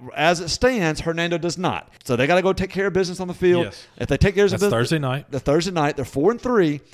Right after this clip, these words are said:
Speaker 1: Then we need, we being the Tigers,
Speaker 2: Right.
Speaker 1: need Horn Lake going to South Haven. We need the Chargers to do their job. If the
Speaker 2: Chargers
Speaker 1: South Haven
Speaker 2: are
Speaker 1: Chargers, you know, which have a better record,
Speaker 2: Okay,
Speaker 1: they are
Speaker 2: okay.
Speaker 1: the third seed
Speaker 2: There
Speaker 1: right
Speaker 2: you
Speaker 1: now.
Speaker 2: go.
Speaker 1: If Hern-, if S-, South Haven, who has a seven and three record,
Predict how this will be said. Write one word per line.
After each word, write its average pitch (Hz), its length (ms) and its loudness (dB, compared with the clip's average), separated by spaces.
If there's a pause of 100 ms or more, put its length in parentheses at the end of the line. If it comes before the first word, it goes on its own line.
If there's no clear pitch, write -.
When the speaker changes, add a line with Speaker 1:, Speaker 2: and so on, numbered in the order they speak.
(280)
Speaker 1:
Then 165 260 -2
we 202 200 0
need, 202 640 -4 (240)
we 120 240 0
being 156 240 2
the 190 60 -2
Tigers, 151 480 0
Speaker 2:
Right. 113 260 -10
Speaker 1:
need 165 760 0 (340)
Horn 208 440 -4
Lake 190 400 0 (120)
going 156 280 -4
to - 200 -4
South 185 280 -4
Haven. 165 340 -2
We 160 80 -6
need 165 120 -6
the 147 60 -6
Chargers 143 400 0
to 107 60 -16
do 127 120 -4
their 117 140 -4
job. 95 300 -8 (320)
If 123 80 -4
the 127 80 -2
Speaker 2:
Chargers 120 80 -2
Speaker 1:
South 180 200 4
Haven 214 240 2
Speaker 2:
are 214 40 -12
Speaker 1:
Chargers, 151 600 0 (280)
you 131 80 -8
know, 131 80 0
which 139 200 0
have 143 260 -2
a 175 80 0
better 185 220 4
record, 185 320 0
Speaker 2:
Okay, 127 300 -6
Speaker 1:
they 139 120 2
are 156 40 4
Speaker 2:
okay. 151 120 2
Speaker 1:
the 156 60 2
third 208 360 -2
seed 135 300 0
Speaker 2:
There 139 80 4
Speaker 1:
right 156 80 4
Speaker 2:
you 123 100 -2
Speaker 1:
now. 123 180 0
Speaker 2:
go. - 40 -16 (180)
Speaker 1:
If 127 160 -4
Hern-, 143 180 -2
if 139 260 -2
S-, - 260 -8
South 175 240 2
Haven, 180 260 0
who 170 120 4
has 143 120 2
a 127 40 -6
seven 165 280 0
and 175 100 -6
three 185 180 2
record, 170 400 0